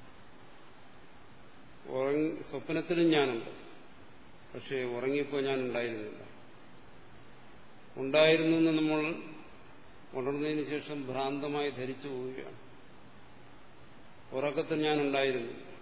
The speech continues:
എന്തുകൊണ്ട്? എവിടെയാണോ ഞാനുള്ളത്, അപ്പൊ എനിക്ക് ആ ഞാനിനെ അറിയാതിരിക്കാനൊക്കത്തില്ല. അതിൽ നിന്നാണ് ബാക്കി സർവ്വവും തുടങ്ങുന്നത്. ഉറ-, ഉണർന്നിരിക്കുമ്പോൾ ഞാനുണ്ടായിരിക്കുകയും ഞാൻ എന്നെ അറിയാതിരിക്കുകയും അത് സംഭവിക്കത്തില്ല.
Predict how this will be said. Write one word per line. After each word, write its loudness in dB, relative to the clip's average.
എന്തുകൊണ്ട്? 4
എവിടെയാണോ 4
ഞാനുള്ളത്, 6
അപ്പൊ -2
എനിക്ക് 2
ആ 2
ഞാനിനെ 4
അറിയാതിരിക്കാനൊക്കത്തില്ല. 2
അതിൽ 2
നിന്നാണ് 6
ബാക്കി 4
സർവ്വവും 2
തുടങ്ങുന്നത്. 0
ഉറ-, 2
ഉണർന്നിരിക്കുമ്പോൾ 4
ഞാനുണ്ടായിരിക്കുകയും 4
ഞാൻ 4
എന്നെ 4
അറിയാതിരിക്കുകയും 4
അത് 0
സംഭവിക്കത്തില്ല. -2